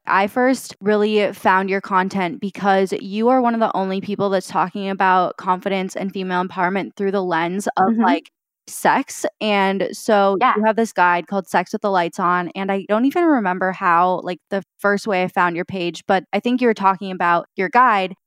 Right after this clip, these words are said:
Speaker 1: And one of the ideas that just, like, really stuck out to me in that guide is just your
Speaker 2: Mm-hmm.
Speaker 1: idea that we're raised to feel that insecure and then feel insecure about our insecurities. And so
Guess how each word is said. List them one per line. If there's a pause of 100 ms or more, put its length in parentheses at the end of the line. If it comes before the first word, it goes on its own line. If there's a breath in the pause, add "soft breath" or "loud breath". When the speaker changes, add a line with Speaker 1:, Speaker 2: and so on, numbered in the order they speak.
(200)
Speaker 1:
And
one
of
the
ideas
that
just,
like,
really (200)
stuck
out
to
me
in
that
guide
is
just
your
Speaker 2:
Mm-hmm.
Speaker 1:
idea
that (360)
we're
raised (140)
to
feel
that
insecure
and
then
feel
insecure
about
our
insecurities.
And
so